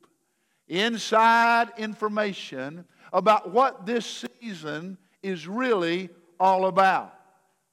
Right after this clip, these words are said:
And I want you to know that if you act upon that, it's certainly not something that's gonna cause you any harm.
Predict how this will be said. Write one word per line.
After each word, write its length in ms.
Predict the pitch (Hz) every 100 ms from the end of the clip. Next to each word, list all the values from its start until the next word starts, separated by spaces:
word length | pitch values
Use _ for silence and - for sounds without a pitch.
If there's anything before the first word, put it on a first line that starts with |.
| _ _ _ -
And 160 | 254
I 80 | 240
want 280 | 285 320 294
you 40 |
to 100 | 277
know 220 | 254 254
that 120 | 254 226
if 120 | 214
you 100 | 220
act 300 | 285 320 247
upon 400 | 190 202 185 165
that, 340 | 165 214 233 - -
it's 240 | 220 - 214 -
certainly 400 | - 277 254 226
not 320 | 233 214 180
something 380 | 240 233 208 196
that's 140 | 190
gonna 220 | 220 202
cause 400 | - 220 220 196
you 200 | 208 214
any 280 | 202 202 202
harm. 360 | 180 240 185